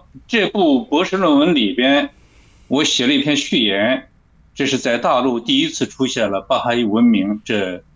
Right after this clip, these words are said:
一个概念。之后大家知道，在山东的曲阜连续召开了多次世界文明论坛，叫做尼山世界文明论坛。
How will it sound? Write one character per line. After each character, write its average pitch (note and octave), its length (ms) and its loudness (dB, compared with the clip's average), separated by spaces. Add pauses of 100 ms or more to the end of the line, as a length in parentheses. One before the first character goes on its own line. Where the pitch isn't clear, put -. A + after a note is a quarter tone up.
(120)
一 A#2 120 0
个 A#2 160 -2
概 C3+ 200 0
念。 A#2 360 -2 (920)
之 G3+ 140 -2
后 D#3 520 0
大 C3 340 -4
家 C3+ 140 0
知 C#3 180 0
道， A2 460 0 (720)
在 B2+ 220 0
山 D#3 360 2
东 D#3 300 4
的 A#2 160 0
曲 F#3+ 320 -2
阜 - 400 -2 (300)
连 C3 340 0
续 B2+ 200 -2
召 D#3 260 -2
开 E3 160 -2
了 A2+ 120 0
多 G3 320 0
次 A2 480 -4 (1160)
世 - 260 -2
界 C#3+ 120 0
文 C#3 160 4
明 C#3 140 6
论 C#3 220 2
坛， G#2+ 440 -2 (600)
叫 B2+ 200 0
做 G#2 420 0
尼 C#3+ 300 2
山 F3 440 0
世 C#3+ 300 -4
界 A#2 160 0
文 G#2+ 160 0
明 B2+ 160 6
论 G2 160 2
坛。 F#2 400 -6